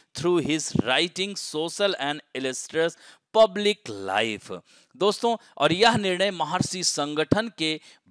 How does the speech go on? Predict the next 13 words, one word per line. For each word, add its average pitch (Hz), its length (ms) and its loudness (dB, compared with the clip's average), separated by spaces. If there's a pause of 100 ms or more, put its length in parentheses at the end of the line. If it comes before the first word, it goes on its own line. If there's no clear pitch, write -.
वैश्विक 175 440 2
प्रमुख 160 440 -4 (220)
डॉक्टर 175 500 2 (340)
टोनी 220 360 0
नादेर 139 640 0 (360)
के 196 120 4
नेतृत्व 156 600 -4
में 147 300 -4
गठित 170 420 0 (320)
उच्चाधिकार 185 720 4
प्राप्त 147 520 0 (180)
समिति - 500 -2
द्वारा 139 460 4